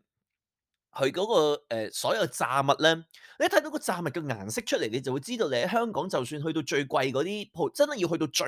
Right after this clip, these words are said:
貴、最貴、最貴、最貴嗰啲鋪頭，佢先會同你用米油換㗎嘛。咁但係而家係佢哋就會用普通嘅，呃，米糠油，咁然後你炸嘅時候，你一出嚟個顏色你就會見到，哇，金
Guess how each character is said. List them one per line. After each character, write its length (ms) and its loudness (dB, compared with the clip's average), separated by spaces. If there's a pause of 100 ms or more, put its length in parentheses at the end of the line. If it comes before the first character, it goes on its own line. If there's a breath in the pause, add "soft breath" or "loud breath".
(100)
貴、 280 0
最 200 4
貴、 280 6
最 200 4
貴、 240 10
最 160 4
貴 160 4
嗰 80 2
啲 80 0
鋪 160 -2
頭， 200 2 (260 loud breath)
佢 80 6
先 120 0
會 100 -4
同 140 -2
你 60 -2
用 100 -2
米 220 -2
油 80 2
換 100 -2
㗎 400 0
嘛。 120 2 (500 soft breath)
咁 160 -2
但 100 6
係 260 0 (1000)
而 160 -6 (100)
家 320 6
係 320 -2
佢 140 0
哋 100 -2
就 100 -2
會 160 -4
用 320 -2
普 180 -2
通 280 -4
嘅， 380 0 (380)
呃， 200 2
米 140 2
糠 140 2
油， 120 2
咁 360 -6
然 80 -2
後 80 2
你 120 0
炸 260 0
嘅 140 0
時 180 -6
候， 100 0
你 60 2
一 160 -2
出 160 2
嚟 100 4
個 60 -4
顏 380 -4
色 160 -2
你 80 6
就 100 2
會 80 0
見 140 2
到， 180 10 (300 loud breath)
哇， 180 -4 (600)
金 100 -4